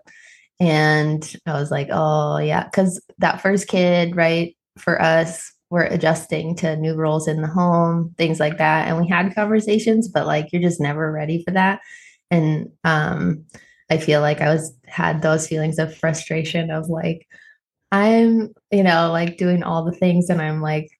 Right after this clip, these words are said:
I've only gotten three hours of sleep. Like, I just, you know, I'm, what's going on here? And, you know, trying to talk about it with my partner was, like,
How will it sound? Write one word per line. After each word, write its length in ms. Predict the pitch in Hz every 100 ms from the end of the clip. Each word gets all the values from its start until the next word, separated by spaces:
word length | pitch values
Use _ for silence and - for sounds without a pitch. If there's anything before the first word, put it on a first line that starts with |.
| _
I've 160 | 175 170
only 220 | 156 165
gotten 260 | 156 190 175
three 180 | 170
hours 300 | 156 151 156
of 100 | 170
sleep. 400 | - 190 202 170 170
Like, 200 | 160 160
I 340 | 170 165 165
just, 340 | 170 175 170
you 80 | 208
know, 200 | 180 165
I'm, 480 | 190 196 196 185 196 - -
what's 320 | 175 185 185
going 260 | 170 165
on 200 | 170 175
here? 380 | 175 175 165 185 -
And, 360 | 170 170 165 - - - _
you 140 | - 175
know, 140 | 151
trying 240 | 160 175
to 80 | 156
talk 240 | - 165 165
about 240 | 156 156
it 80 | 151
with 180 | 151 151
my 140 | 151
partner 420 | 165 156 165 156
was, 220 | 156 151 156
like, 320 | 160 151